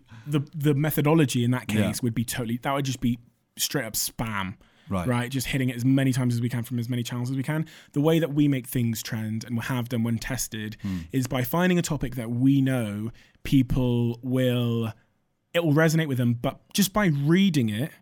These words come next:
Speaker 1: you will know how to take part
Speaker 2: Okay.
Speaker 1: in the conversation. So I'll give you an example. If,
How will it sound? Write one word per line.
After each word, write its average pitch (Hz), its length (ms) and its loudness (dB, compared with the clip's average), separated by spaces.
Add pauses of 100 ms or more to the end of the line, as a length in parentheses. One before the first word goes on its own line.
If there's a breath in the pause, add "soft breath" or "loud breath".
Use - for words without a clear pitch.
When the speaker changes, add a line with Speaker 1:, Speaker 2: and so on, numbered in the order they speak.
(280)
Speaker 1:
you 151 200 6
will 143 140 4
know 135 220 4
how 131 240 -2
to 120 140 -4
take - 320 -6
part - 460 -6 (400)
Speaker 2:
Okay. 98 260 -6
Speaker 1:
in 147 100 2
the 147 80 4
conversation. 120 640 -2
So 135 360 0 (420 loud breath)
I'll 156 80 0
give 156 100 4
you 147 40 6
an 143 40 6
example. 123 540 2 (480 soft breath)
If, 151 300 -2